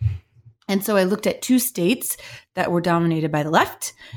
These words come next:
and two states that were dominated by the right or center right. And my expectation was that you would find some significant differences.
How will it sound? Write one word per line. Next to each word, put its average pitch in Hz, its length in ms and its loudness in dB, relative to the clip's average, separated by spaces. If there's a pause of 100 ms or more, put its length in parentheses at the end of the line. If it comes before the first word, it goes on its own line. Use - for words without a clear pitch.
(120)
and 185 120 0
two 196 140 -2
states 175 340 0
that - 100 -8
were 160 80 0
dominated 156 640 0
by 156 100 -4
the 147 100 -4
right 208 300 2
or 165 80 -4
center 175 340 0
right. 151 400 -2 (420)
And 180 160 0
my 160 140 2
expectation 240 720 0
was 202 140 2
that 185 160 0
you 180 140 -2
would 180 120 2
find 165 360 0
some 170 120 -8
significant 156 880 0 (480)
differences. - 840 -2